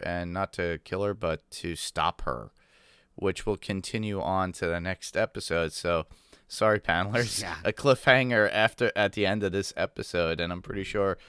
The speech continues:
Speaker 1: you're like me and Steve, <laughs> and you're like, "Wait a minute, I just gotta watch the next episode."
Speaker 2: Yeah, like I said, it was so tough not to,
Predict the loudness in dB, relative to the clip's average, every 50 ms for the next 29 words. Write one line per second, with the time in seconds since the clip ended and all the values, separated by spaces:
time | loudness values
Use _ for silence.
0 | -16 -6 0 2 2 4 6 6 4 4 2 _ -4 -4 -2 -2 -2 -4 -4 -4
1 | -2 0 2 4 4 4 2 0 -2 -8 -18 -20 -20 -14 -10 -8 -8 -8 -8 -10
2 | -8 -4 2 4 4 4 6 6 6 6 6 4 0 -6 -16 _ -10 -2 2 4
3 | 4 4 4 2 0 0 0 0 -2 -4 _ -2 0 0 0 0 -2 -2 -2 -4
4 | -4 -2 -2 0 2 0 0 0 -2 2 4 4 4 4 2 0 0 2 4 2
5 | 2 0 -2 -4 -2 -2 -2 -2 -2 -4 -6 -6 -6 -6 -4 -2 0 0 2 2
6 | 2 2 0 -2 -2 0 0 0 2 2 0 0 0 0 0 0 0 -2 0 0
7 | 0 0 0 0 0 0 0 0 -2 -4 -4 -4 -4 -4 -4 -6 -6 -6 -6 -6
8 | -8